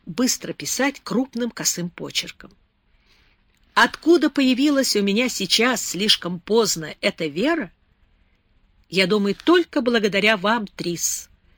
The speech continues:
моя навеки любимая. Вам по праву я завещаю эту веру,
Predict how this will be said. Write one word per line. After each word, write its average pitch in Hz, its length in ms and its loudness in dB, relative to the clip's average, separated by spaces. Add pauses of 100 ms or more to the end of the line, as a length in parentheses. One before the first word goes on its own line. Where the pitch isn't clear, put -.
(260)
моя 175 280 -2
навеки 180 440 -2
любимая. 170 600 -8 (960)
Вам 311 380 4
по 320 180 2
праву 254 480 2
я 208 200 2
завещаю 214 720 2
эту 208 200 -4
веру, 175 440 -4